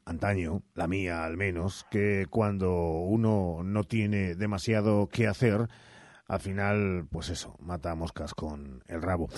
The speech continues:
Eh, ayer ese vicepresidente de la Junta de Castilla y León,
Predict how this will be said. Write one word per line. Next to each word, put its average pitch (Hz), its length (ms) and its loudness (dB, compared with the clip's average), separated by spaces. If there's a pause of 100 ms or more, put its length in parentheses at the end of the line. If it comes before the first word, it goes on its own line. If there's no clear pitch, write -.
(120)
Eh, 87 360 0
ayer 101 500 0
ese 98 720 2
vicepresidente 104 580 2
de 101 60 2
la 98 60 0
Junta 95 220 0
de 92 80 -2
Castilla 92 680 -2
y 98 120 0
León, 98 500 2